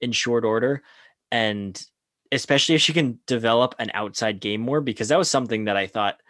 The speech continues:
was gonna be more prominent than it was, her being more of a factor on the perimeter. She started to get a better jump shot as the season went on, but can you imagine if she can step out, hit a three, get the ball on the three-point line and drive to the rim? Like, take a risk on,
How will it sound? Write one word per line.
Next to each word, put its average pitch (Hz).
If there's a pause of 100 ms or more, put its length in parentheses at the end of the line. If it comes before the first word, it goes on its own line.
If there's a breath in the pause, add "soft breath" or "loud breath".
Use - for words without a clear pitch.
(300 loud breath)
was 120
gonna 123
be 117
more 117
prominent 117
than 110
it -
was, 113 (160)
her 113 (380)
being 120
more 117
of 107
a -
factor 110
on 113
the 104
perimeter. 117
She -
started 156
to 143
get 139
a 131
better 117 (320 loud breath)
jump 135
shot 131
as 123
the 123
season 123
went 107
on, 117
but 113 (320 loud breath)
can 156
you 208
imagine 120
if 113
she -
can 113
step 113
out, 113
hit 123
a 127
three, 113
get -
the -
ball 127
on 120
the 107
three-point 123
line 123
and 104
drive 104
to -
the 110
rim? 107 (460 soft breath)
Like, 120 (380)
take 160
a 196
risk 156
on, 123